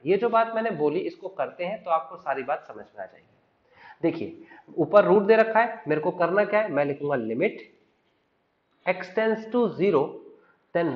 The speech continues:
root of one plus x plus x square minus one upon में x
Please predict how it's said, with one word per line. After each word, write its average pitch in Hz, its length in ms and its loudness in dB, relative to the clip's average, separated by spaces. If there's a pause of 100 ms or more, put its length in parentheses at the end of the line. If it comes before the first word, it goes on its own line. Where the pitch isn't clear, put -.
root 214 300 4
of 139 260 0 (540)
one 175 240 0
plus 240 260 0 (200)
x 185 220 -4 (220)
plus 165 240 0 (140)
x 127 240 -6
square 165 360 -2 (520)
minus 123 480 -2
one 190 120 0 (520)
upon 208 380 6
में - 240 0
x - 300 -12